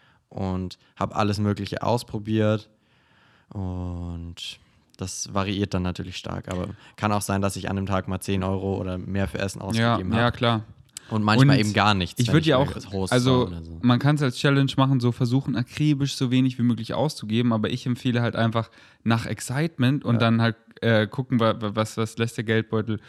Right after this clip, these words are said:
Speaker 2: zu und dann halt krasse Erfahrungen einfach mitnehmen. Wenn dann irgendwie da eine Elephant Sanctuary ist und die ist mega exciting und die kostet halt zwanzig Euro,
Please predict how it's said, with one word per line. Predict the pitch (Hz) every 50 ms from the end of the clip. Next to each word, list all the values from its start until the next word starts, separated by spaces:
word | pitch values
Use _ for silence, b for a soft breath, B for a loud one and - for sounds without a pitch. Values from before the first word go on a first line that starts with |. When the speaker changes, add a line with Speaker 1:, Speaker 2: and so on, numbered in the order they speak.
| B B B B B
Speaker 2:
zu | B - - - 147 175 202 214
und | - - - 135 127 127
dann | 120 127 135 131
halt | 131 131 127 113 - - _ _ _ _ _ _ _
krasse | - 139 143 156 - -
Erfahrungen | 110 113 - - 131 135 131 127 123 92
einfach | 117 113 117 - -
mitnehmen. | 139 160 156 - 113 101 98 98
Wenn | 117 131
dann | 135 127 117
irgendwie | 120 127 127 123 117 120 117 117 - B B B B B
da | - 110 110 113 110 107 107 104 - - - _ _ _ _ -
eine | 113 120 117 110 -
Elephant | 131 131 135 131 - - 123 117 117
Sanctuary | - 123 123 131 127 - 127 123 120 113 117
ist | 127 123 -
und | 120 117
die | 117 113
ist | 113 - 135
mega | 135 135 131 131 117
exciting | 117 117 - - 117 117 120 120 117
und | 113 104
die | 104
kostet | - 135 135 - - 120
halt | 113 107 104
zwanzig | - - 110 104 104 104 -
Euro, | 76 113 117 113 117 131 143